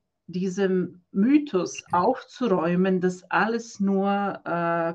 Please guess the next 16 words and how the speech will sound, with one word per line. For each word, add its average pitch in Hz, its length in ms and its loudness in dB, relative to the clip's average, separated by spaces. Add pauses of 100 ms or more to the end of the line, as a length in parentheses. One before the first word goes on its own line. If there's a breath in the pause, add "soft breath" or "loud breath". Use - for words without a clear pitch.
Konfetti 196 720 -2
und 208 420 2
<laughs> - 880 -4
Highlife 214 640 2
ist, 254 280 -6
sondern 220 580 0 (960 loud breath)
es 220 240 -4
gibt - 500 -4 (300)
einfach 196 560 -2
Tage, 190 480 -2
an 190 180 -2
denen 208 420 0
man 208 440 -2 (440)
schlecht 277 540 -4
geschlafen 190 600 -2
hat, - 340 -8